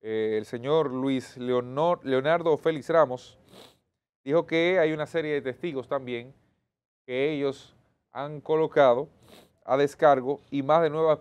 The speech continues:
nu-, más de noventa pruebas que buscan, eh, también lograr una,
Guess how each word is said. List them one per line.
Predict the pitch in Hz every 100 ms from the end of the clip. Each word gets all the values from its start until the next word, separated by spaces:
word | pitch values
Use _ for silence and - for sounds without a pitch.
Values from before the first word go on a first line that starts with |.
| -
nu-, | 139 156 143 131 135
más | 143
de | 165
noventa | 151 170 156 143
pruebas | 139 131 123
que | -
buscan, | 131 151 - 143 135 - _ _ _ _
eh, | - 120 123
también | 135 127 135 123 123 117 _ _ _ _ _ _
lograr | 117 120 131 139 131
una, | 135 139 139 131 123 117 107 101 95 85